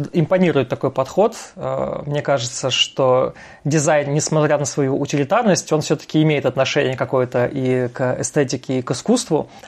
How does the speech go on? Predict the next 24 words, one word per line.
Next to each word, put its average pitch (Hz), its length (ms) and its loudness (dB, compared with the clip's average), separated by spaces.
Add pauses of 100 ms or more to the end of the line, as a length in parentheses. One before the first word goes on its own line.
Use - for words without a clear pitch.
И, 175 120 0
может 170 180 2
быть, 165 120 2
после 165 260 0
этого 156 180 2
выпуска 160 560 2
мои 139 180 2
подписчики 135 500 0
станут 131 500 -2
более 139 400 0
внимательно 175 480 2
относиться 170 420 0
к 165 60 2
рекламе, 143 640 0
а 123 380 -2
не 143 360 0
считать - 800 -2
ее 131 300 -4
там 127 160 -8
абсолютным 135 420 0
злом, 214 340 2 (140)
считать, 151 640 -2
как 156 220 -4
Михаил, 170 500 4